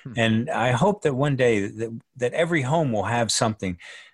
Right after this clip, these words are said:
Speaker 2: that the people can utilize to increase their health, reduce their stress, feel better, sleep better. And, uh, well, maybe it'll happen. In, in Germany, one out of four homes has a sauna in it.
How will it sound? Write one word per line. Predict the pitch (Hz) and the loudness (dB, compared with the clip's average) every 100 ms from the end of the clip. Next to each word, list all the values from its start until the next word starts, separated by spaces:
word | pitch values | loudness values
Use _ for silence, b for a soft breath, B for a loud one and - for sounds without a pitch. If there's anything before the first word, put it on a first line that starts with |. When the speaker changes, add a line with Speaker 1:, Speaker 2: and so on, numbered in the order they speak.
| - | -14
Speaker 2:
that | 110 104 101 92 - | -4 0 2 0 0
the | 101 | 0
people | - 147 139 127 | 2 0 2 2
can | - 117 | 2 2
utilize | 117 117 110 104 95 - | 2 2 2 2 0 -2
to | - 98 92 98 | -2 0 0 -2
increase | 98 95 - 131 117 - | -4 -6 -2 0 2 2
their | 107 92 | 0 0
health, | 104 98 - | 2 2 0
reduce | 101 87 113 98 | -6 -2 0 2
their | 98 90 | 0 0
stress, | - - 101 92 - | 0 2 0 0 -2
feel | - 120 107 | -2 2 2
better, | 92 98 95 87 | 2 2 2 0
sleep | - - 95 - | -2 -2 -2 -4
better. | 85 85 85 87 - _ _ _ _ 107 | -4 -4 -4 -8 -12 _ _ _ _ -2
And, | 98 95 95 | 0 2 0
uh, | 98 95 | 0 0
well, | 123 135 160 | -2 -4 -4
maybe | 143 156 190 185 | 0 0 2 0
it'll | 185 | 2
happen. | 151 151 170 98 87 _ _ _ - | 2 0 -2 -8 -12 _ _ _ -2
In, | 160 170 | 0 0
in | 160 143 | 2 0
Germany, | 120 175 202 180 135 | 2 2 2 2 2
one | 143 190 | 2 2
out | 196 | 2
of | 170 | -2
four | - 165 175 147 | -4 -2 0 2
homes | 156 151 110 | 0 0 -2
has | 110 101 | -2 -2
a | 101 | -2
sauna | - 117 104 107 | -4 -4 -6 -8
in | - | -12
it. | 76 | -14